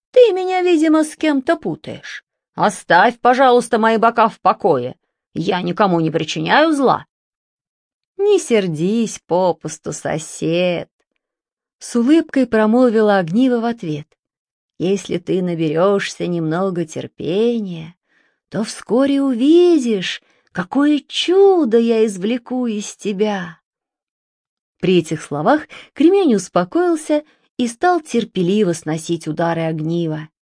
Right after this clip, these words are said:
И, наконец, из него был высечен огонь, способный творить подлинные чудеса.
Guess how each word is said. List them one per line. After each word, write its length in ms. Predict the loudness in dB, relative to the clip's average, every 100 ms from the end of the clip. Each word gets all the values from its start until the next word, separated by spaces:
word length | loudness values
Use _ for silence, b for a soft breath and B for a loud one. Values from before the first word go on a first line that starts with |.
| _ _ _ _ _ _ _ _ _
И, 140 | 2 2
наконец, 1080 | 2 -2 -4 -4 2 4 4 2 -2 -20 -20 _ _ _ _
из 260 | 0 0 2
него 400 | 2 4 6 4
был 280 | 4 4 2
высечен 640 | 4 4 4 -2 -2 0
огонь, 680 | 0 2 6 6 6 4 0
способный 640 | -2 -2 -2 0 0 -2 0
творить 440 | 0 0 -2 -10 _ _
подлинные 640 | 0 2 0 0 0 -2
чудеса. 600 | -4 -6 -6 -8 -10 -10